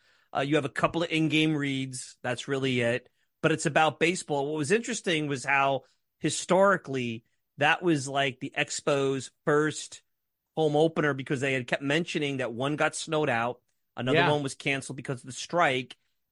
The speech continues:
Speaker 1: And then, you know, with the roof, I forgot. I think that might have been the first or second year with the roof.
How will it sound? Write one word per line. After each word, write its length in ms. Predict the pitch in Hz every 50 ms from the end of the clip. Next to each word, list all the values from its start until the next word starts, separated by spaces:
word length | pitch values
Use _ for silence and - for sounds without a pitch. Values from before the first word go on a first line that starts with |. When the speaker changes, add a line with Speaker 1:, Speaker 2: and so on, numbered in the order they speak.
| -
Speaker 1:
And 260 | 147 151 151 151 151
then, 480 | 147 160 156 151 147 147 147 147 151 - - _ _ _
you 160 | - 180 175 156
know, 80 | 147
with 160 | 143 135 -
the 80 | - 147
roof, 540 | 135 131 151 214 277 262 220 185 - - - _ _ _ _ _ _ -
I 220 | - 160 196 254 285
forgot. 440 | 285 - 240 185 160 165 143 139 147
I 60 | 147
think 260 | - - 277 302 -
that 160 | 480 403 240
might 180 | 214 196 196 196
have 80 | 180
been 140 | 175 196 190
the 120 | 160 - - -
first 240 | 196 208 208 - 165
or 60 | 143
second 360 | - - 160 - 160 131 135
year 200 | 131 143 170 202
with 160 | 233 247 247
the 100 | 277 247
roof. 560 | 240 240 269 285 302 302 - - - - -